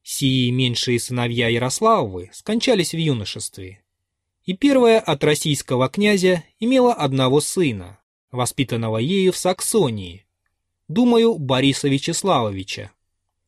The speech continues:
о коем Нестор говорит только с тысяча семьдесят седьмого года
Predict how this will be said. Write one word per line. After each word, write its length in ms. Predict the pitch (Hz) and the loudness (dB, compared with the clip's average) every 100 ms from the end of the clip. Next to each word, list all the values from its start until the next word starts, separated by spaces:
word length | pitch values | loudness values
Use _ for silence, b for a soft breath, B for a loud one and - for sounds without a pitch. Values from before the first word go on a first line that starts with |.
| _ _ | _ _
о 160 | - 123 | -6 -2
коем 480 | 131 120 117 120 | 0 2 2 2
Нестор 480 | 185 240 - 107 - _ - | 2 0 -2 -12 -14 _ -8
говорит 460 | 120 202 269 240 | 0 2 2 2
только 460 | - 208 - 185 185 | 2 2 2 0 0
с 120 | - | -2
тысяча 500 | - 214 208 - 196 | -4 -2 -2 -2 -4
семьдесят 600 | - 139 135 139 - 143 | -2 -2 -2 -2 -2 -2
седьмого 480 | - 131 120 110 143 | -2 -4 -4 -2 -2
года 480 | 165 147 98 90 | 0 0 0 -10